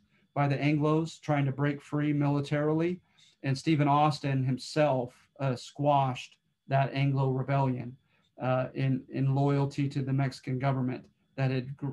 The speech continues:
granted him the status, um, of, of a provisional governor, um, over the, um, over this region. And he even complained about the Anglos there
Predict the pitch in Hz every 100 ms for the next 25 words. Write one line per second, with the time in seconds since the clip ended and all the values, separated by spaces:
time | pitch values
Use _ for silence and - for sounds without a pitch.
0 | 139 131 139 139 131 139 135 131 139 135
1 | 131 131 - - _ _ _ 135 131 127
2 | 127 - - 131 127 - 131 131 131 147
3 | 131 143 131 131 127 139 131 127 123 123
4 | - _ _ - 131 127 135 147 151 135
5 | 131 127 123 - _ _ - 123 135 127
6 | 131 - 131 127 127 123 127 - _ _
7 | _ _ _ _ _ _ 139 147 135 139
8 | 131 139 156 147 127 - - - - -
9 | - 156 156 147 160 165 180 175 143 147
10 | 139 165 170 160 143 143 139 143 143 139
11 | 135 131 135 131 127 127